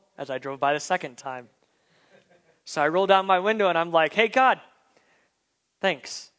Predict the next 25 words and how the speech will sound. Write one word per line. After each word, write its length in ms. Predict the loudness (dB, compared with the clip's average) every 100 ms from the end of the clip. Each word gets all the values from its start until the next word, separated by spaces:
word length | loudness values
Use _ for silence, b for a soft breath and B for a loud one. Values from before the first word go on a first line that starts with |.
| _ _ _ _ -12
I 80 |
gotta 160 | -6 -6
do 160 | -6 -10
something." 400 | -12 -16 _ -12
And 260 | -10 -8
so 220 | -8 -2
I 120 | -2 -2 b b
yell 200 | 2 4
out 160 | 2
at 140 | 0 -4
this 340 | -10 -10 -6
young 200 | -4 -2
lady 320 | 0 0 0
and 80 | -4
I'm 140 | -6 -2
like, 280 | -2 -2
"Do 500 | -10 _ _ _ _
you 40 | -10
need 140 | -10
some 140 | -10 -4
help?" 320 | 0 0 -2
And 100 | -20
she 120 | -12
goes, 380 | -8 -8 -10 -20 _ _ _ _
"No, 340 | -4 -4 -4